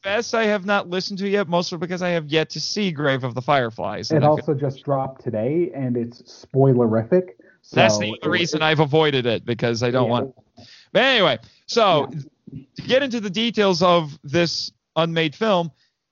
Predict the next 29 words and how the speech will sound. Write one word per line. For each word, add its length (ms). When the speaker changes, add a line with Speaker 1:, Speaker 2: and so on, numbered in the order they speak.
Speaker 1:
the, 240
it 100
has 280
the 100
same 520
main 360
cast 340
of 100
characters, 580
but 160
the 100
story's 500
a 40
bit 260
different, 460
and 120
also 840
from 300
what 320
John 360
was 120
saying 300
in 60
his 100
book, 220
it's 260
a 60
bit 160
spookier. 640